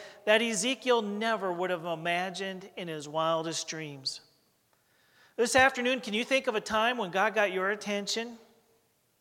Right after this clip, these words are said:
If you're saved here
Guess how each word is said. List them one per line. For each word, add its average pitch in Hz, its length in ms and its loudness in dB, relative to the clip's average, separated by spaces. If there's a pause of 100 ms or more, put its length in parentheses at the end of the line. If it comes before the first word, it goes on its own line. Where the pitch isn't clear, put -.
(1400)
If 156 100 -6
you're 220 100 4
saved 247 380 4
here 190 340 2